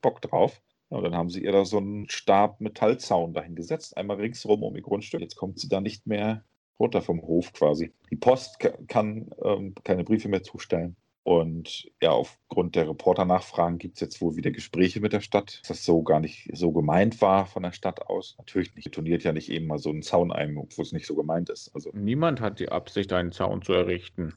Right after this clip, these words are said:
Speaker 1: Genau. Ja, das, ähm, so eine täglichen Kurio-, Kuriositäten, mal abseits von Corona, ähm, ja, sowas findet man dann. Ich meine, wir sollen ja die Älteren sowieso schützen, aber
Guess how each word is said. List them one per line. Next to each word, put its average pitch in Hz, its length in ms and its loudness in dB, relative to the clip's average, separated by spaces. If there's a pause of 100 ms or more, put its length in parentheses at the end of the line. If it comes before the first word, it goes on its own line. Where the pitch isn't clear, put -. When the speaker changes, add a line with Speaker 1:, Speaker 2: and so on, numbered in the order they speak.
(160)
Speaker 1:
Genau. 82 540 0 (240)
Ja, 90 200 6
das, - 540 -4
ähm, 80 400 2 (160)
so 95 120 0
eine 90 300 0 (220)
täglichen 110 460 2
Kurio-, 104 640 6
Kuriositäten, 123 1300 6 (200)
mal 92 120 -2
abseits - 340 2
von 95 160 -4
Corona, 95 640 2
ähm, 85 420 -4 (200)
ja, 80 220 -4 (120)
sowas 82 280 0
findet 85 300 -4
man 73 160 -2
dann. 71 220 -2 (320)
Ich 85 120 -6
meine, 92 200 6
wir 85 80 4
sollen 95 200 6
ja 90 80 6
die 82 320 -4
Älteren 87 340 2
sowieso 82 300 -4
schützen, 117 580 -6
aber 82 300 0